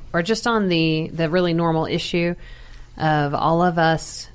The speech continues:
dreaming about or kind of fantasizing about what would it be like if, um, if my partner had the exact same strengths that I have, um,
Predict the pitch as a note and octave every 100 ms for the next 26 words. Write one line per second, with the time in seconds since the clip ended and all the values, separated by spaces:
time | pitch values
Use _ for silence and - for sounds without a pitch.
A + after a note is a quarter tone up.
0 | D#3+ D#3+ F3+ F3 D#3+ D3+ C#3 C#3+ C#3+ C#3+
1 | - - - D#3 D3+ E3 D#3+ D#3+ D3 D3+
2 | D3+ D3+ D3 C#3+ C#3+ D#3+ G3 G#3+ E3+ D#3+
3 | D#3+ D#3 D#3+ D#3+ D#3 - D3 C#3+ C#3+ C3+
4 | - - - C#3+ B2+ A#2 D#3 - - D#3
5 | D#3 D3+ - F3 - C#3+ D#3 D3+ D3 C#3+
6 | - C#3 C#3 - B2 - - - C#3+ C#3
7 | - - - - D3+ C#3+ C3+ D3+ D#3 D#3
8 | D#3+ D#3+ - D#3+ C#3+ C3 -